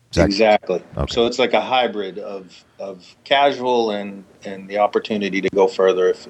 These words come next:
Speaker 2: if that's what teams wanna do.
Speaker 1: Right, but if we're gonna make, like, a pie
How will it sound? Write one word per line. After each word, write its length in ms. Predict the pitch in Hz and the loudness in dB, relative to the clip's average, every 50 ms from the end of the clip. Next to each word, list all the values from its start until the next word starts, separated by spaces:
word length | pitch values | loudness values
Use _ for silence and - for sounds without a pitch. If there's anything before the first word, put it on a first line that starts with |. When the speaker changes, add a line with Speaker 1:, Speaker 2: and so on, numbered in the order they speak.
| - 110 | -14 -14
Speaker 2:
if 100 | - - - - - - - | -14 -16 -18 -20 -16 -6 0
that's 260 | 98 95 90 - - | 2 2 2 2 0
what 140 | 101 92 - - - - - - | -4 -4 -6 -10 -20 -18 -10 -6
teams 300 | - 101 95 92 85 92 | -6 -4 -4 -4 -4 0
wanna 240 | 95 90 90 92 | 0 2 2 0
do. 200 | 90 87 87 - - - - - - | -2 -4 -8 -10 -12 -16 -16 -10 -6
Speaker 1:
Right, 240 | 104 98 95 85 78 | -2 0 0 0 2
but 100 | 98 87 | 0 0
if 100 | 85 85 | 0 0
we're 200 | 98 110 117 117 | 0 0 2 2
gonna 180 | 113 120 113 110 | 2 2 2 2
make, 240 | 110 107 104 - - | 2 0 0 2 0
like, 140 | 101 90 87 | 0 0 0
a 80 | 85 | -2
pie 840 | - - - - - 110 107 101 90 82 76 71 71 69 73 71 76 | -4 -6 -8 -2 0 2 2 4 2 2 2 0 -2 -4 -6 -8 -12